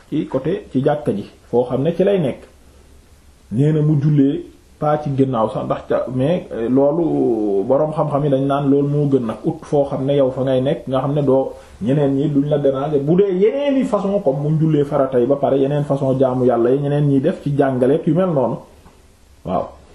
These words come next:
Bu dee ne yow daa fekk, dala fekk ci loo xam ne loolu mënoo ko assister. Mais loolu mooy di ut xam-xam ci jamono jooju it façon jaamu Yàlla bu rëy, rëy, rëy la.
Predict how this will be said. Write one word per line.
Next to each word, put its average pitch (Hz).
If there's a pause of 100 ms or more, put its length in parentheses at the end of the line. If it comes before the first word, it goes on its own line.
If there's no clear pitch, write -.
(440)
Bu 107
dee 147
ne 147
yow 143
daa 135
fekk, 139
dala 131
fekk 143
ci 139
loo 135
xam 120
ne 131
loolu 147
mënoo 139
ko 135
assister. - (460)
Mais 110
loolu 131
mooy 127
di 120 (100)
ut -
xam-xam - (280)
ci 190
jamono 143
jooju 131
it -
façon 127
jaamu 190
Yàlla 196
bu 254
rëy, 311
rëy, 453
rëy 453
la. -